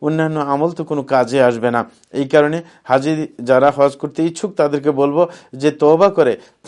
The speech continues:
হুম, আপনার হজে আসুন, যে আগের পাপের জন্য খাঁটি তওবা করে নেন। কারণ রাসূল বলেছেন, "আত-তাওবাতু তাজুব্বু মা কানা ক্বাবলাহা", যে তওবা তার পূর্বেকার সমস্ত গুনাহকে নিঃশেষ করে দেয়। সুতরাং যদি আপনি খাঁটি তওবা করতে পারেন শর্ত সাপেক্ষ,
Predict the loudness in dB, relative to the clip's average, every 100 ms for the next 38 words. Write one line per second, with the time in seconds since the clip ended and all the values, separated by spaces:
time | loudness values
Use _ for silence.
0 | -10 -8 -6 -2 -2 -2 -2 0 4 4
1 | 4 -2 -4 -14 _ 0 2 4 2 0
2 | 2 0 0 -2 -2 -4 -4 -2 -4 -4
3 | -2 0 0 0 -2 -2 -6 -10 _ 0
4 | 0 2 -2 -2 0 0 -2 -6 -2 -2
5 | 0 -2 -2 -4 -2 -4 -2 -2 -2 -2
6 | 0 0 4 6 4 2 -6 _ -2 0
7 | 0 2 2 2 2 2 -4 -4 0 0
8 | 0 -8 -8 -6 -2 -4 0 -2 -4 -16
9 | -6 -4 -2 -2 -2 2 4 6 6 4
10 | -12 -6 -6 0 0 -2 -10 -4 -4 0
11 | 2 2 2 -2 -2 -4 -2 -2 0 2
12 | 2 -2 -2 4 4 4 -4 -6 -4 0
13 | 2 2 -2 0